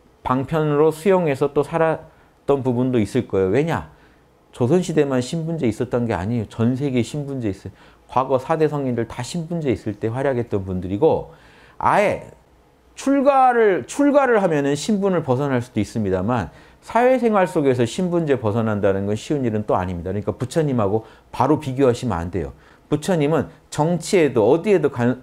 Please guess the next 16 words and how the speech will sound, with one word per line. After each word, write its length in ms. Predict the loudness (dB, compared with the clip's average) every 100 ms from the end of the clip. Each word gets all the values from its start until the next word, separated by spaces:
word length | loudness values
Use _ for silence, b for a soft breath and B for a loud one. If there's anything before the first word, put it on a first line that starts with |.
| -14 b b
관여하지 480 | -2 0 2 2 2
않겠다고 560 | 0 0 -2 2 2
선언하시고 760 | 2 -2 -2 -2 -2 0 0 -2 B B B _
방외인을 680 | 0 0 2 2 2 2 2
선언하시니까 920 | 0 0 0 -2 -2 -4 -2 0 0
정치 340 | 0 -4 -2 2
권력에서도 640 | 4 4 2 0 0 -2
봐준 360 | -2 -2 -2 -2
거예요. 340 | -2 -4 -10 -16 _ b b b b
근데 140 | -6 -4
선비들은 580 | -2 -2 0 0 0
정치적 460 | 0 -2 0 -2 0
발언을 360 | 2 2 0 0
해야 220 | 0 0
되는 180 | 0 -4
입장이죠. 580 | -6 -6 -8 -8 -12